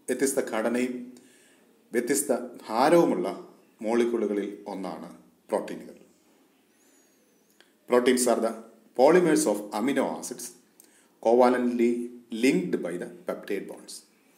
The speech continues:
പ്രോട്ടീനുകൾ നിർമ്മിച്ചിരിക്കുന്നത് അമിനോ ആസിഡുകൾ എന്ന് പറയുന്ന പദാർത്ഥങ്ങൾ കൊണ്ടാണ്. പ്രോട്ടീനുകളുടെ നിർമ്മാണ ഘടകം അമിനോ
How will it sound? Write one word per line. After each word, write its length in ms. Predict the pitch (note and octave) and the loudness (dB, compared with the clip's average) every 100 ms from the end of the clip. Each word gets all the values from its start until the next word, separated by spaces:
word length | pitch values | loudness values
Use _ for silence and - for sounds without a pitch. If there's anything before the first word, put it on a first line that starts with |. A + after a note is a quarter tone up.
| _ _ _ _ _ _ _ _ - | _ _ _ _ _ _ _ _ 2
പ്രോട്ടീനുകൾ 460 | D3 D#3 D3+ C#3+ C#3+ - - - _ _ _ _ _ _ A#2 | 2 4 2 2 0 -4 -16 -20 _ _ _ _ _ _ 0
നിർമ്മിച്ചിരിക്കുന്നത് 680 | C3 D3 - A#2 F#2+ F2+ - - - _ _ _ _ _ _ _ _ _ _ _ _ _ A#2+ | 0 0 -2 -4 -6 -10 -12 -16 -20 _ _ _ _ _ _ _ _ _ _ _ _ _ -2
അമിനോ 280 | B2+ D#3+ F3 F3 A#2 | 2 2 2 0 -2
ആസിഡുകൾ 400 | A#2 G#2+ A2 A2 A2 - | -2 -2 -4 -4 -8 -10
എന്ന് 120 | G#2 G#2 | -10 -8
പറയുന്ന 340 | F2+ E2+ F2 D3 - - | -8 -10 -10 -12 -12 -10
പദാർത്ഥങ്ങൾ 500 | F#2 F#2 F#2 F2+ E2 | -8 -8 -10 -14 -16
കൊണ്ടാണ്. 260 | - - - _ _ _ _ _ _ _ _ _ _ _ _ _ _ _ _ _ - | -16 -18 -20 _ _ _ _ _ _ _ _ _ _ _ _ _ _ _ _ _ -4
പ്രോട്ടീനുകളുടെ 580 | A2 A2 A2+ G#2+ G#2 G#2+ - - _ A2+ | -2 0 -2 -2 -2 -4 -6 -18 _ -6
നിർമ്മാണ 340 | A2 G#2+ A#2+ A#2 - | -4 0 0 -2 -6
ഘടകം 340 | G#2 G2+ C3 G#3+ - - _ _ - | -8 -6 -6 -8 -14 -20 _ _ -6
അമിനോ 220 | A#2+ A#2+ | -4 -2